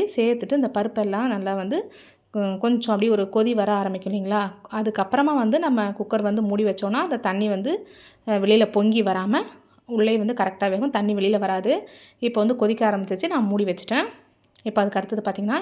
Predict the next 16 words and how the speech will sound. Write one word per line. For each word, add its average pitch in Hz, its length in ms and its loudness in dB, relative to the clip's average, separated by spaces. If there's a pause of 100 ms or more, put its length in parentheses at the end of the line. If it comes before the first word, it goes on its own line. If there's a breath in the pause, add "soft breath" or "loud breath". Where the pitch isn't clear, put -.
இந்த 233 140 0
பக்கம் 190 320 -6 (100)
ரசம் 226 280 -2
வைக்கிறதுக்கும், 202 520 -4 (500 loud breath)
அ, 202 40 -8 (920)
சாம்பாருக்காக 226 560 4 (120)
புளி 226 220 2
ஊற 196 140 2
வைக்கிறதுக்கும் 190 500 -4
தண்ணி 196 260 -2
எடுத்து 180 200 -6
வச்சுருக்கேன். 190 420 -4 (600 loud breath)
இப்போ 214 160 2
பார்த்திங்கன்னா, 202 300 -2 (100)
இந்த 208 160 2 (380)
கொஞ்சமா 247 380 2